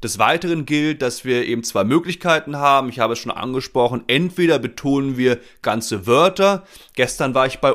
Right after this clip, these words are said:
Opa.“ Opa ist ein Wort, das Wort, äh, das wird betont. Oder wir betonen natürlich auch nur Silben. „Kannst du mir sagen, wo die Herberge liegt?“ Herberge. Herberge besteht aus zwei Silben.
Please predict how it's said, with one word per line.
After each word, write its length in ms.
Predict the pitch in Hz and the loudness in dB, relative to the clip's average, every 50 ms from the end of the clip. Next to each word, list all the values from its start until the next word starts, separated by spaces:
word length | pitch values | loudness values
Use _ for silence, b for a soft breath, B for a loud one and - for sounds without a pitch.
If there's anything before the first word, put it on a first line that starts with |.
| - | 4
Opa.“ 480 | - 165 160 165 - 101 85 - - - _ _ b b b b b b b b b b _ _ | 4 4 4 4 0 -2 -2 -2 -10 -18 _ _ b b b b b b b b b b _ _
Opa 300 | 151 160 165 170 180 160 | 2 2 2 4 2 2
ist 180 | 123 120 - - | 2 0 0 0
ein 280 | 110 113 120 120 107 101 | 0 0 0 -2 -2 0
Wort, 440 | 127 139 151 170 185 180 - - | 2 4 4 4 2 0 -2 -2
das 220 | 131 120 120 - - | -2 -2 -2 -2 0
Wort, 380 | 123 120 117 - - - - | 0 0 0 0 -8 -8 -2
äh, 100 | 107 120 | -2 0
das 240 | 117 123 120 - - | 2 2 -2 0 0
wird 160 | 123 120 120 | -2 -2 -2
betont. 540 | - 98 - - - 160 165 180 196 185 - b b b b b b | -4 -8 -8 -2 2 4 4 4 4 2 -6 b b b b b b
Oder 360 | - 147 156 165 175 180 160 | 2 6 6 6 6 6 2
wir 80 | 131 131 | 2 0
betonen 460 | 120 131 - - - 135 143 147 139 | -6 -8 -8 -6 -4 -2 -2 -2 -2
natürlich 500 | 127 123 113 - - 139 127 127 123 - | -4 -4 -6 -6 -6 -6 -6 -6 -6 -2
auch 220 | - 117 117 117 113 | 0 0 0 0 -2
nur 280 | 117 117 117 120 110 B B B B B | -2 2 2 2 0 B B B B B
Silben. 800 | - 104 98 95 107 123 123 135 147 143 107 101 90 87 - - _ b b b b b b | -8 -8 -6 -4 0 4 4 6 4 4 0 -2 -8 -8 -12 -16 _ b b b b b b
„Kannst 260 | b - 120 113 - | b -4 -4 -4 -2
du 40 | 156 | -2
mir 100 | 143 131 | -2 -2
sagen, 360 | 107 110 113 107 123 123 117 | 2 4 4 4 4 2 -2
wo 80 | 113 120 | -4 -4
die 100 | 120 113 | -4 -4
Herberge 600 | 101 - 107 107 107 120 117 131 131 131 131 139 | -4 -4 -4 -2 -2 0 0 0 0 0 0 -2
liegt?“ 440 | 139 131 143 160 175 175 - - - b b b b b | -4 -4 -4 -4 -6 -6 -8 -16 -18 b b b b b
Herberge. 720 | - - 120 120 127 127 - - 101 90 - - 87 90 | -8 -2 0 2 2 0 0 -2 -4 -4 -4 -8 -10 -10
Herberge 600 | - 110 127 135 143 147 120 147 139 135 135 131 | -6 -2 0 2 2 2 2 2 2 2 2 0
besteht 280 | 110 117 - - 120 - | -4 -6 -8 -8 -6 -6
aus 220 | 104 104 - - | -4 -6 -6 -10
zwei 480 | - - - - - - 113 117 123 123 | -8 -8 -8 -8 0 0 2 2 2 0
Silben. 500 | 120 - 123 135 143 156 160 156 160 151 | -4 -2 -2 0 0 0 0 -2 -6 -12